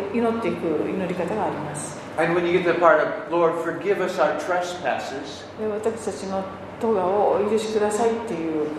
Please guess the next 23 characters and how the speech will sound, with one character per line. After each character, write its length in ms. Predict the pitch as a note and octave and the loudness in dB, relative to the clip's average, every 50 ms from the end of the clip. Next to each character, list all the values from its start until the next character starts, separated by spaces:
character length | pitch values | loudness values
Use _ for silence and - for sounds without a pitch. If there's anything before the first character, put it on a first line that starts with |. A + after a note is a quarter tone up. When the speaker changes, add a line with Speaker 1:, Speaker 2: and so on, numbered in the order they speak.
| - - - - | -8 -10 -12 -12
Speaker 1:
と 60 | - - - - | -12 -6 -2 0
こ 60 | F3+ | 0
ろ 60 | F3 | 0
に 160 | E3+ E3+ E3 E3 | 0 0 -2 -2
な 80 | E3+ | -2
っ 40 | F3 | -2
た 120 | - E3+ | -2 -2
時 80 | D#3+ - | -4 -4
に 280 | E3 - - - - F3+ | -6 -8 -8 -4 2 4
は、 120 | A3 E4 | 4 4
Speaker 2:
you 60 | - - - - | 4 2 0 0
forgive 340 | - F#3 A3+ C4 A3+ - | 0 2 4 4 6 6
everybody 460 | - C3+ C#3 C#3+ D#3+ D#3 D#3+ E3 E3 D#3+ | 6 4 4 2 2 4 4 4 4 4
that 180 | E3 E3 D#3+ | 2 0 0
you 120 | E3 E3+ E3+ | -2 -2 -2
need 160 | F3 F3+ F3+ | -2 -2 -2
to 140 | G3 F#3+ - | -2 -2 -2
forgive 300 | G3+ F#3+ A#3+ A#3 G#3+ - | -2 -2 -2 -2 -2 -2
if 140 | - - | -4 -6
there's 180 | - A2+ - - | -8 -8 -6 -6
anybody. 400 | A2+ G#2 G#2 G2+ - G#2 F#2 E2+ - - - - - - - - - - - | -8 -8 -8 -10 -10 -10 -10 -10 -10 -10 -12 -12 -12 -12 -12 -12 -12 -10 -8
Speaker 1:
そ 60 | - F#3+ | -6 -6
の、 60 | F3+ | -4